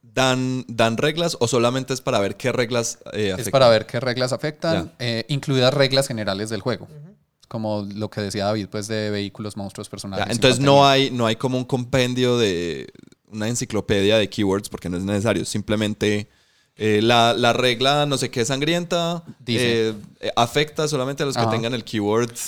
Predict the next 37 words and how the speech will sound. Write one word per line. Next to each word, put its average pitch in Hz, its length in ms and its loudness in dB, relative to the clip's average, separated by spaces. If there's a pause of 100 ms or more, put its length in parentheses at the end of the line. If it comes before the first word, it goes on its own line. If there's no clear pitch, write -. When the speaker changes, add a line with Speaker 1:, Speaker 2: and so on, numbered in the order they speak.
(460)
Speaker 2:
Sangrientos. 107 800 -4
Speaker 1:
sangrientos. - 100 -20
Speaker 3:
Exacto. 147 500 -8
Y 202 220 -2
el, 165 420 -2
el 147 160 -8
meollo 170 320 -4
es - 80 -6
que, 170 160 -8
pues 151 200 -6
sí, 135 200 -8 (100)
el, 131 360 -12
los 160 160 -4
keywords 185 240 -2
no 196 180 -2
cumplen 185 300 -6
ninguna 160 180 -4
función 170 220 -8
en 175 60 -8
el 170 100 -10
juego, 175 260 -2
solo 151 160 -2
ser, 160 300 -4
ser 165 260 -6
como 156 300 -4
algo 160 260 -4
que 156 140 -8
otras 151 280 -8
reglas 160 280 -6
pueden 156 260 -6
ver 156 140 -2
interac-, 151 340 -10
para 135 300 -10
que 143 100 -16
interactúen 139 400 -12
con 147 160 -8
ellos. - 340 -10